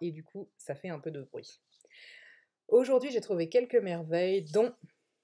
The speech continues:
Popcorn. C'est aux éditions Les Grandes Personnes, euh, et c'est écrit par, euh, Sarah Chevaux.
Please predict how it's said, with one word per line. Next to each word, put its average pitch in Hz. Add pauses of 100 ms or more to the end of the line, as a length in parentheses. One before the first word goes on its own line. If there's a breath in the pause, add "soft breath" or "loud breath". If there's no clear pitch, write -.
(1300)
Popcorn. 147 (380 soft breath)
C'est -
aux 254
éditions 214
Les 156
Grandes 240
Personnes, 185 (840 loud breath)
euh, 180
et 165
c'est 170
écrit 165
par, 175
euh, 156
Sarah 202
Chevaux. 165